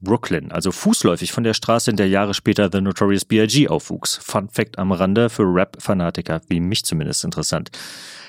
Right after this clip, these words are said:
Der Vater von R B G kam aus der Ukraine in die U S A, die Mutter war in New York City geboren worden, ihre Eltern waren wiederum kurz vorher aus der Nähe von Krakau in die U S A gekommen. Ich glaube, die Familie kam ursprünglich aus Österreich,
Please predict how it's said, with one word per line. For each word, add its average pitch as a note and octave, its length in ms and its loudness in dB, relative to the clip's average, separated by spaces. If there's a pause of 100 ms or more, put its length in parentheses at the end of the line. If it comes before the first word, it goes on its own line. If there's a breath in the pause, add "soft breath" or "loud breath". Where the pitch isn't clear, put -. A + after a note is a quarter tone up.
(120 loud breath)
Der F2+ 120 4
Vater F3+ 400 2
von D3+ 160 0
R B2+ 240 0
B B2+ 100 4
G A#2+ 220 2
kam G2+ 260 0
aus - 160 -4
der - 160 -4
Ukraine A#2+ 640 2
in A2 80 0
die F2+ 140 -2
U F2+ 140 0
S F2+ 160 0
A, A#2+ 240 2
die G#2+ 120 0
Mutter G2+ 300 2
war F2+ 120 0
in F#2+ 100 -2
New F#2 80 0
York F2 200 -2
City A2 280 -2
geboren F#2 420 2
worden, G2 320 4
ihre F#2+ 320 0
Eltern F#2 300 0
waren F2 220 2
wiederum F2 340 0
kurz - 260 0
vorher G2+ 360 4
aus E2+ 160 -2
der F2+ 100 0
Nähe F2 240 2
von F2 240 -4
Krakau G2 560 0
in D#2 100 -6
die D2+ 100 -8
U D2+ 100 -4
S - 140 -2
A D#2 160 -4
gekommen. D#2 360 -4
Ich - 100 -2
glaube, F2 240 2
die E2 80 -6
Familie F2 340 2
kam E2+ 220 -2
ursprünglich F2 800 0
aus E2 240 -2
Österreich, D2 540 -2